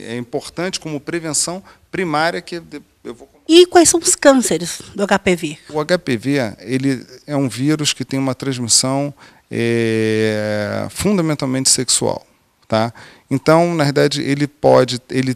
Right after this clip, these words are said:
Speaker 1: ele causa, na verdade, a imensa maioria dos cânceres de colo do, do útero. Daí a importância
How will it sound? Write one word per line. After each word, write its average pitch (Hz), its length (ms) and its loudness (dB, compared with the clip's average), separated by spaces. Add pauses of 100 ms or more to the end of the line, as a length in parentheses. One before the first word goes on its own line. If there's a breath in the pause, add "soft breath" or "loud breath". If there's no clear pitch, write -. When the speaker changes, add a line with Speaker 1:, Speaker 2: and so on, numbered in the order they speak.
(100)
Speaker 1:
ele 131 280 0
causa, 120 640 4
na 107 100 -4
verdade, 113 280 -4
a 131 40 0
imensa 143 600 2
maioria 117 400 0
dos 110 200 -2
cânceres 120 360 -2
de 113 100 -4
colo 107 300 0
do, 104 680 -10
do 101 300 -6
útero. 139 480 0 (440 soft breath)
Daí 135 280 8
a 170 40 4
importância 135 920 0